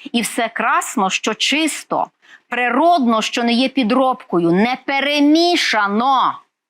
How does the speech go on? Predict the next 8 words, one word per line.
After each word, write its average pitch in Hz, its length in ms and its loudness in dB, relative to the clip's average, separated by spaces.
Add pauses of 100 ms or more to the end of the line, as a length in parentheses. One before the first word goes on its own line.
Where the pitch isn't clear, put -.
(560)
Не 226 420 0
перемішано 214 920 0
з - 20 -2
чужим 247 640 0
породу. 262 760 0 (240)
Для 208 360 0
нього 277 420 2
космополіт 269 1400 -2